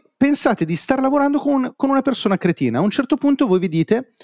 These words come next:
"Senti, ma io, cioè, non posso fidarmi di quella persona,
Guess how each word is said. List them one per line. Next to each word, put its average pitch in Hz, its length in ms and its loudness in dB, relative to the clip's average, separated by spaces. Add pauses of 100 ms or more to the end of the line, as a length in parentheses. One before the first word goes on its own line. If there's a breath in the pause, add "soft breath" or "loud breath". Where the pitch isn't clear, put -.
(200 soft breath)
"Senti, 160 340 0
ma 131 100 0
io, 226 360 2
cioè, 131 160 -4
non 123 140 -6
posso 208 280 0
fidarmi 127 540 -2
di 120 80 -6
quella 120 240 0
persona, 110 560 -4